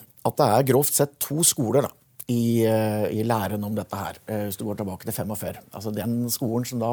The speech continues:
påstår at atomvåpen har ikke vært i bruk siden Nagasaki, den siste atombomba som ble sluppet over, over Japan, eh, niende august femogfyrre. Og så er det de som sier at nei,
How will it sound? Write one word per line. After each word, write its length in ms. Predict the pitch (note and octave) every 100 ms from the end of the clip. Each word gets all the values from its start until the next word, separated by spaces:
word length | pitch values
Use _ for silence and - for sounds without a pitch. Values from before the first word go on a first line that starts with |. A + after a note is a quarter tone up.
| A#2+
påstår 400 | A#2 - C#3 F2
at 240 | A#2 - A#2+
atomvåpen 420 | A#2 A#2 A#2+ A2+
har 140 | A2+
ikke 100 | A2+
vært 160 | G#2+ A#2+
i 60 | A2+
bruk 240 | C#3 D#3
siden 240 | - A2+ A2+
Nagasaki, 540 | A#2+ A2 B2 - G3+ - - - - - - -
den 80 | A2
siste 300 | A2 - G#2+
atombomba 460 | G#2+ A2 A#2 A#2 C3
som 220 | B2 A2+ A#2+
ble 460 | A#2 A#2 A#2 A2 -
sluppet 400 | G#2+ A#2+ A2+ A2+
over, 240 | A#2 A2+ A2 G#2+ C3+ - - - - - -
over 320 | G#2 A2+ A2+
Japan, 380 | G#2+ G#2+ C#3+ A2 A2+ -
eh, 300 | A#2 A#2 A#2 -
niende 300 | A#2+ A2+ A#2
august 240 | A2+ A#2 -
femogfyrre. 460 | A#2+ B2+ E3+ A3+ - _ - - - - - -
Og 80 |
så 140 | C3+ G3+
er 60 | G#3
det 60 | C3+
de 60 |
som 140 | B2+ E3+
sier 220 | D#3+ A#2+
at 220 | B2+ B2+ - -
nei, 300 | A2 B3